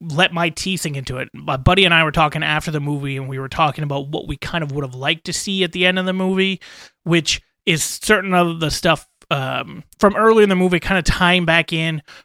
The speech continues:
where even though it is all fake, it actually was real too. That would have been a cool thing where Ron's character, um, because he did have that issue with this gay guy years ago,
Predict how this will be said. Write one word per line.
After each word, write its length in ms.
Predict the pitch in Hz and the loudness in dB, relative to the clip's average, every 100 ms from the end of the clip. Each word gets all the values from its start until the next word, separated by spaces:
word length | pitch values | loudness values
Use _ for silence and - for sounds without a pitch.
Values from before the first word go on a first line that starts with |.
| - | -2
where 420 | 175 175 160 170 | 2 2 2 0
even 340 | 220 185 185 175 | 0 0 2 2
though 320 | 170 165 165 | 0 0 0
it 140 | 120 - | -2 -2
is 260 | - 185 170 | 4 4 6
all 220 | 175 170 | 4 4
fake, 460 | - 170 165 165 - | 0 2 2 2 -2
it 100 | 147 | -4
actually 320 | 143 147 - 139 | -2 -2 -2 -2
was 420 | 131 143 156 139 | -2 -2 -2 -4
real 380 | 147 160 156 147 | -4 -2 -2 -6
too. 520 | - 262 262 247 226 - - - | -4 -2 -2 -2 -4 -8 -8 0
That 180 | 185 | 2
would 80 | 208 | 4
have 100 | 196 | 4
been 140 | 190 185 | 4 2
a 60 | |
cool 280 | 180 196 180 | 0 0 0
thing 360 | 170 180 175 165 | 0 0 0 -2
where 500 | 147 139 135 135 131 _ _ _ _ _ _ _ - - | -2 -2 -2 -4 -10 _ _ _ _ _ _ _ -20 -6
Ron's 500 | 156 165 175 180 - | 0 2 2 0 -2
character, 760 | 185 180 180 - 170 170 165 - - - - | 2 4 2 0 0 0 -2 -6 -20 -10 -2
um, 760 | 143 143 139 135 131 135 147 147 _ _ - - _ _ _ _ _ _ _ - | 2 2 0 -2 -6 -8 -8 -10 _ _ -18 -18 _ _ _ _ _ _ _ -8
because 600 | 160 175 - - 196 180 | -4 0 2 2 2 0
he 260 | - 196 170 | -4 -4 -4
did 380 | 143 170 180 165 | -2 0 2 2
have 260 | 165 160 | 0 0
that 160 | 156 156 | 0 0
issue 320 | 156 - 160 | -2 -4 -4
with 140 | 156 | -4
this 180 | 151 143 | -4 -6
gay 180 | - 156 | -2 0
guy 200 | 151 147 | 0 -2
years 360 | 143 135 139 139 | -2 -6 -10 -6
ago, 480 | 180 185 185 180 | 0 2 2 -2